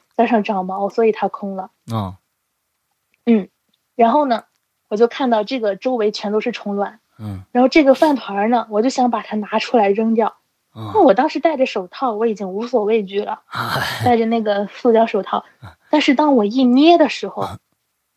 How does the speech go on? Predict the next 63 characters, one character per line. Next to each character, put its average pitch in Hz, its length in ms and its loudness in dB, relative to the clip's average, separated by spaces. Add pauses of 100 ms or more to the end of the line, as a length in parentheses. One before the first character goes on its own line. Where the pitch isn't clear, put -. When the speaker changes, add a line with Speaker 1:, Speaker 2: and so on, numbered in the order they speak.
(120)
Speaker 1:
这 302 120 2
个 285 80 2
饭 302 240 0
团 214 220 -4
儿 240 40 0
已 262 120 0
经 202 140 -6
是 214 100 -6
空 208 340 -8
的 202 140 -4
了。 190 120 -16 (720)
Speaker 2:
哦。 123 420 4
Speaker 1:
就 277 80 0
里 262 160 6
面 277 160 6
的 311 80 6
米 233 180 2
饭 277 200 2
已 226 40 4
经 226 140 2
全 208 240 -2
都 247 100 4
被 240 160 -4
吃 - 320 -6
掉 233 220 0
了， 196 180 -8 (260)
Speaker 2:
哦。 135 80 -8
Speaker 1:
这 311 80 4
个 277 80 2
饭 285 180 0
团 254 160 0
儿 - 20 -4
只 - 180 -6
剩 277 180 -2
下 226 140 -2
外 226 140 2
面 208 120 -2
那 220 100 -2
一 214 80 0
层 214 160 -8
海 - 160 -8
苔 180 280 -10
了。 190 220 -10
Speaker 2:
哦。 110 360 -4 (1120)
Speaker 1:
就 269 80 6
我 254 100 8
把 233 140 2
它 247 140 0
拿 233 240 0
起 - 120 -4
来 208 120 0
的 208 100 2
时 220 60 2
候 202 80 0
一 247 180 0
捏， 254 460 0
然 196 80 -4
后 226 40 -2
它 247 120 -2
是 262 100 0
空 320 380 -4
的。 233 160 -2 (120)
Speaker 2:
嗯。 113 240 -4